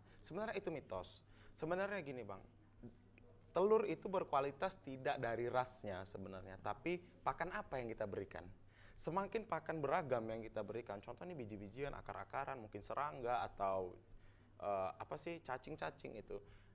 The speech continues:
Telurnya semakin bernutri-, nutrisinya lebih tinggi gitu dibanding hanya pakan yang monoton gitu loh. Nah, bedanya adalah jika ditanya, eh, mele-, menarik mana nih telur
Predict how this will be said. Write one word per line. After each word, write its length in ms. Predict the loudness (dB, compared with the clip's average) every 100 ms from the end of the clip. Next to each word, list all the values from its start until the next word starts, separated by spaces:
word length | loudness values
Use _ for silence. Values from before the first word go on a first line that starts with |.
| -8 2
Telurnya 320 | 4 4 2
semakin 280 | 0 0 0
bernutri-, 400 | 0 -2 -2 -2
nutrisinya 560 | -2 -2 -4 -4 -2 -2
lebih 160 | -2
tinggi 400 | -2 -2 0 -2
gitu 160 | -2 -2
dibanding 480 | 2 2 2 -2 -2
hanya 240 | -4 -4
pakan 400 | -2 -2 -2 -2
yang 80 | -2
monoton 640 | -2 -4 4 6 6 2 -10 -12 -6
gitu 160 | -2
loh. 240 | 0 0 -4 -16 -8 0
Nah, 160 | 0 0 -10 -18 -18 -8
bedanya 400 | -2 2 2 2
adalah 480 | 2 4 6 8 6 0 -20 -12
jika 480 | -6 -6 4 6 6 4 -12 -6
ditanya, 560 | -4 2 2 2 0 0 0
eh, 260 | 2 0 -2 -10 -20 -20 -20 -14 -2
mele-, 240 | 2 4
menarik 320 | 6 6 6
mana 240 | 4 4 4
nih 160 | 2
telur 320 | 2 4 4